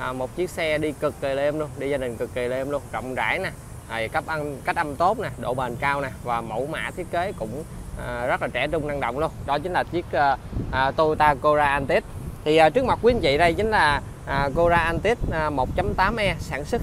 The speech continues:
hai không hai mươi và chiếc xe này, à, đi cực kỳ ít luôn, đi chỉ được có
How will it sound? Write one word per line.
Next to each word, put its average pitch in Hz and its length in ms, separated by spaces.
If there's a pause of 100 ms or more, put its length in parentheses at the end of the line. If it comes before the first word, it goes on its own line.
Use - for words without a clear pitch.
hai 180 120
không 170 200 (100)
hai 170 140
mươi 175 240 (180)
và 127 340
chiếc 160 120
xe 170 180
này, 135 300
à, 123 120
đi 156 160
cực 135 240
kỳ 131 160
ít 165 220
luôn, 190 160 (260)
đi 160 100
chỉ 156 140
được 139 180
có 180 100